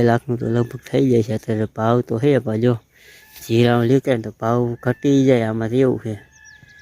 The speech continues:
મોંઘવારી વળે, ક્યારેક સસ્તું ને ક્યારેક મોંઘું એવું થાય આમાં.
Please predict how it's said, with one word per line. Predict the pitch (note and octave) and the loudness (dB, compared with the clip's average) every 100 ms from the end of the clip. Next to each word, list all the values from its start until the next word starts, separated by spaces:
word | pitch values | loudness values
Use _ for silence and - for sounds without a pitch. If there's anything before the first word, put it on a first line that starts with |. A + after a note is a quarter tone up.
| - _ _ A#2+ | -20 _ _ -2
મોંઘવારી | B2 A#2 A#2+ A#2 A#2 A2 | 0 2 2 0 0 -2
વળે, | A2 G#2 - | -2 -2 -8
ક્યારેક | - A2+ - | -6 -6 -4
સસ્તું | C#3+ C#3 - B2+ G#2+ | -4 -4 -4 -4 -4
ને | |
ક્યારેક | - A2+ A#2 _ _ _ _ - | -4 -2 -4 _ _ _ _ 2
મોંઘું | C#3+ C3+ A#2+ G#2+ - _ _ _ _ _ _ _ - | 4 4 2 -4 -8 _ _ _ _ _ _ _ -6
એવું | D3+ C#3 A#2 | 0 0 0
થાય | - G#2+ | -6 -8
આમાં. | G#2 G#2 | -8 -10